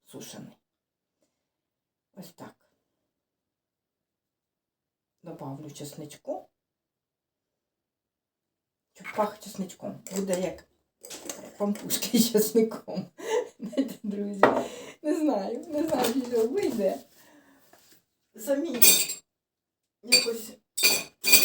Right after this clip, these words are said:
не знаю, і смішно, і не смішно. Так, там треба було, значить, на одну порцію, там треба було така велика ложка з чубком.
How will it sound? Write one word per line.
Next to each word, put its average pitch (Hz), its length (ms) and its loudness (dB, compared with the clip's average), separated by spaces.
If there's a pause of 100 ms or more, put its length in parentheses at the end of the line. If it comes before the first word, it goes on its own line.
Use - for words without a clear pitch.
(2000)
не 202 120 0
знаю, 208 380 4
і 190 40 2
смішно, 269 640 0
і 208 60 -4
не 190 160 -2
смішно. 262 560 -2 (420)
Так, - 260 2 (260)
там 262 200 0
треба 226 280 0
було, 214 460 4
значить, 202 440 -2
на 196 380 2
одну 208 280 0
порцію, 180 480 -4
там 185 140 -4
треба 185 280 -4
було 180 280 -6
така 175 240 -4
велика 180 540 -2
ложка 185 360 -2
з - 120 -12
чубком. 165 520 -2